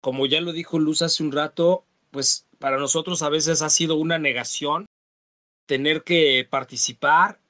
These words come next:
y convivir de esta manera con nuestro teatro por las redes sociales o por estos medios tecnológicos, ¿no? Por, por, por la tecnología actual.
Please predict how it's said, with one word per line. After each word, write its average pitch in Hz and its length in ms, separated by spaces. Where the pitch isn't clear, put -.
y 131 100
convivir 139 640
de 160 140
esta 156 220
manera 147 580
con 123 160
nuestro 120 320
teatro 143 440
por 123 160
las 113 160
redes 135 280
sociales 135 640
o 127 120
por 131 160
estos 143 260
medios 139 400
tecnológicos, 113 960
¿no? 131 220
Por, 107 260
por, 107 240
por 107 220
la 107 200
tecnología 110 600
actual. 139 480